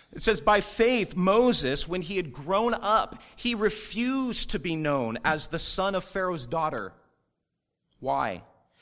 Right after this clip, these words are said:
"He chose to be mistreated along with the people of God rather than to enjoy the fleeting pleasures of sin."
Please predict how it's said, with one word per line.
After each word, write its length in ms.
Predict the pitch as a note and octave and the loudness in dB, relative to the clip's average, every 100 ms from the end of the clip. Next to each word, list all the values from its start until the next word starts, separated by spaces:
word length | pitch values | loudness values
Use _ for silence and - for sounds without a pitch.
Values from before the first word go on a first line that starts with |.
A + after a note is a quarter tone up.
| - - | -20 -8
"He 160 | G3 | -4
chose 520 | F#3 - - A3 A#3+ - | 2 4 6 4 4 0
to 100 | A3 | -2
be 140 | F#3 | -2
mistreated 840 | E3 D#3+ - - - G#3 G#3+ F3 E3 | 0 2 2 2 0 0 0 0 0
along 460 | D3+ D#3 D#3+ E3+ | 0 2 0 0
with 100 | E3 | -4
the 80 | E3+ | -6
people 440 | - - E3+ F3+ | -10 -12 -10 -6
of 140 | E3 B2 | -6 -4
God 280 | D3+ C3 C3+ | 0 0 -2
rather 600 | B2+ D#3+ G3+ G#3 G#3+ G#3+ | -2 0 2 2 -2 -4
than 220 | D#3 E3 E3 | -4 -2 -2
to 260 | - D#3 | -6 -4
enjoy 500 | C#3+ B2+ C#3+ D3 E3+ | -4 -4 -6 -4 -6
the 120 | C#3+ | -6
fleeting 760 | B2 - - C3+ E3 F3 F3+ F3 | -8 -12 -16 -12 -8 -6 -6 -8
pleasures 720 | - - C#3+ C#3 B2+ C#3 C3 | -10 -10 -6 -6 -8 -12 -12
of 180 | - A#2 | -12 -10
sin." 600 | - - - A2+ F#2 | -6 -6 -6 -10 -12